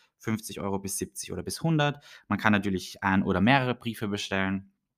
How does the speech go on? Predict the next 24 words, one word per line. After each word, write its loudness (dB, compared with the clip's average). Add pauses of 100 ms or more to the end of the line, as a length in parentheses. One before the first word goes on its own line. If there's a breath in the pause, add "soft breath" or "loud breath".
(280)
Und 0
man 0
kann 2
auch -4 (160)
auswählen, -2 (240 loud breath)
ob's -8
einem 6
egal 6
ist, -2
ähm, -2
wie -2
alt -2
die -2
Person -2
ist, -2
die -4
man 0
unterstützt, -4
oder -2
ob -6
man -2
einfach -8
nur -10
Kindern -8